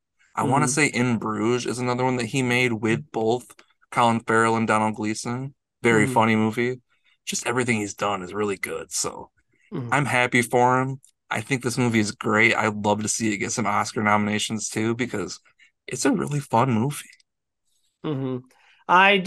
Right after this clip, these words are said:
Speaker 2: I don't think it's going to win anything, but I think it's a victory getting a lot of nominations.
Speaker 1: Mm-hmm.
Speaker 2: Um,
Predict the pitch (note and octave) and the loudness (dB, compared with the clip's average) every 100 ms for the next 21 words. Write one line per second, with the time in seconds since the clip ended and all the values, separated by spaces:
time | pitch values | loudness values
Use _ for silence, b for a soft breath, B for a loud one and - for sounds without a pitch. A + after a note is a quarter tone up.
0 | A3 F3+ G3 G#3+ G3 F3+ - F3+ E3 C#3+ | 0 0 2 0 -2 -6 -4 0 0 0
1 | B2 C#3 D3 E3+ F3 F#3+ F#3 G3+ G3 G3+ | -2 0 0 2 2 0 0 -2 -2 -4
2 | G3 B B _ F3+ D#3+ D3+ F3+ E3 D#3 | -8 B B _ 2 4 2 2 0 -2
3 | - C#3+ C#3 B2+ D#3+ D3+ E3 D#3 D3 D3+ | 0 0 0 0 -4 -4 -2 -2 0 0
4 | D3 C#3+ C3+ C#3 C3+ B2+ C3+ A#2+ B2+ B2 | 2 0 0 -2 0 0 -2 -4 -4 -4
5 | B2 B2 C3+ - A3+ C#4+ C#4+ - _ _ | -2 -2 -2 -2 -2 -4 -6 -16 _ _
6 | _ C3 C3 C3 B2+ B2+ A#2+ | _ -2 0 0 -2 -6 -8